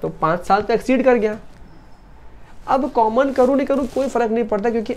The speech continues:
अब मैं कुछ reverse नहीं कर सकता, because department ने खुद से क्या कहा था, हम तो पाँच साल की life मानते हैं। तो अगर मशीन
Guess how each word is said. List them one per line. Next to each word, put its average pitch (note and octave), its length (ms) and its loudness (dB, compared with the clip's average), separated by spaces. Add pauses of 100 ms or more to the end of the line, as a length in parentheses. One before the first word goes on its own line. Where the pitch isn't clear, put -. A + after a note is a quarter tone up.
अब A3+ 140 0
मैं A#3 140 -2
कुछ A3 140 0
reverse G3 360 0
नहीं A3+ 100 0
कर G3+ 60 0
सकता, G3+ 200 0
because G3 240 0
department F#3 480 0
ने F#3+ 80 -2
खुद G#3 220 -4
से B3+ 160 -4
क्या A3 180 -2
कहा F3+ 280 -4
था, D#3 80 -6
हम D#3 200 -8
तो E3+ 100 -10
पाँच F#3+ 220 -10
साल G3+ 140 -8
की G3+ 80 -8
life F#3 240 -6
मानते E3+ 220 -8
हैं। E3+ 120 -12 (1120)
तो E3+ 60 0
अगर E3+ 160 0
मशीन F3+ 500 -4